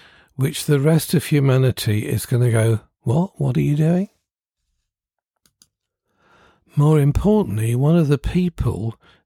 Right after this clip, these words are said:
who is going to be saying, "Noah, what are you doing?" is his wife. The play has a lot of humour in it because of the relationship between Noah and his wife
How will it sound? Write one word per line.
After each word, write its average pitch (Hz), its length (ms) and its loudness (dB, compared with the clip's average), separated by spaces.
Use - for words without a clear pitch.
who 143 100 2
is 143 100 2
going 143 240 0
to - 80 -14
be 147 100 0
saying, 131 600 0
"Noah, 156 320 2
what 151 320 -6
are - 20 -2
you 170 140 0
doing?" 117 520 -2
is 143 260 0
his 139 360 -2
wife. 127 760 -4
The 147 160 2
play 175 540 2
has 143 420 0
a 147 100 0
lot 139 400 0
of 131 240 -2
humour 165 800 0
in 113 200 0
it - 400 -8
because 143 400 -2
of 151 140 2
the 135 80 2
relationship 139 840 0
between 185 580 0
Noah 101 380 -2
and 104 180 -2
his 98 160 -4
wife 98 480 -6